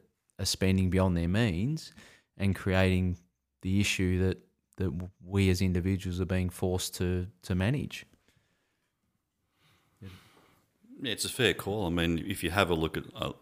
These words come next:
Speaker 2: there are a couple of companies that I'm aware of where a lot of their supply of service, if you like, is to do with infrastructure development, which is basically government funded.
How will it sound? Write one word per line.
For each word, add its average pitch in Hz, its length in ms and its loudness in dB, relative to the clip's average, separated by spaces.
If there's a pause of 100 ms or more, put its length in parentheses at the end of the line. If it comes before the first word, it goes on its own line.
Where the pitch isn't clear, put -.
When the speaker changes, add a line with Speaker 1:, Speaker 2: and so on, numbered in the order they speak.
(120)
Speaker 2:
there - 260 2
are - 20 8
a - 40 2
couple - 220 2
of 73 80 2
companies 76 400 -2
that 73 120 -4
I'm 82 140 2
aware 76 380 0
of 73 260 -4
where 76 420 -4 (260)
a 80 160 -4
lot 80 260 2
of 76 140 2
their 71 320 0
supply 76 640 -2
of - 240 -6
service, 78 540 2
if - 180 -8
you 69 60 -8
like, 69 260 -6
is 78 100 -6
to - 140 -6
do 69 300 -4
with 67 160 -6
infrastructure 73 640 -4
development, 69 640 -6
which - 200 -10
is - 80 -8
basically - 540 -6
government 69 540 -8
funded. 76 440 -8